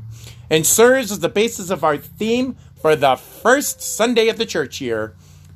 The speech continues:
perfect word, perfect time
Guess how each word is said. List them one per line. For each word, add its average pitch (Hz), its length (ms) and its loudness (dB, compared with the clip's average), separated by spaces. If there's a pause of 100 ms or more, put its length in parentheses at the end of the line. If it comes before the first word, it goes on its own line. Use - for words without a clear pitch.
(120)
perfect 269 400 0
word, 175 520 0 (500)
perfect 277 400 0
time 147 520 0